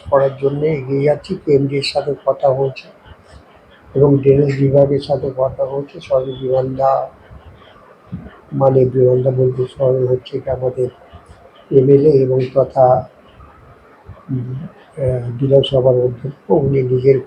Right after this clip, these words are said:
ঘরে ডেকে এটা নিয়ে কথা বলেছেন। ড্রেনেজ সম্পর্কে যত সম্ভব তাড়াতাড়ি নিকাশি কর-, যে যাতে বাড়ায়, সেটার ব্যবস্থা করার জন্য।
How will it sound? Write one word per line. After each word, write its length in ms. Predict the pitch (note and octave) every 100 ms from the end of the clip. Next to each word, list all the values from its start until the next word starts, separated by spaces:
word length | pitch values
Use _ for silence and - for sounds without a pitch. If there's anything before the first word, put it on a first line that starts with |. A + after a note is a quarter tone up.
| C#3
ঘরে 180 | C3
ডেকে 500 | B2 B2 B2+ - E3+
এটা 220 | C#3 - C3
নিয়ে 260 | B2+ B2+ B2+ B2+
কথা 240 | A#2 C#3
বলেছেন। 480 | A#2 B2+ C3+ E3 F#3
ড্রেনেজ 280 | C#3+ C3+ C#3
সম্পর্কে 560 | C#3 B2+ C3 C3 E3
যত 320 | D#3 C3 D3+
সম্ভব 420 | C3+ C#3+ C#3+ D#3 D3+ -
তাড়াতাড়ি 500 | B2+ B2 C3 C#3+ F#3 _ _ - - - _ - - - - -
নিকাশি 500 | C#3 B2+ C3+ - D3+ -
কর-, 340 | C#3 C3 B2+ - - - - - -
যে 400 | C3 A#2 C3+ B2+
যাতে 360 | A#2+ C3+ B2+ C3+ A2+
বাড়ায়, 300 | B2+ C3 E3 -
সেটার 280 | A2+ B2
ব্যবস্থা 440 | A#2 A#2+ - - C3
করার 280 | B2+ C3 C3
জন্য। 360 | - C#3 C3+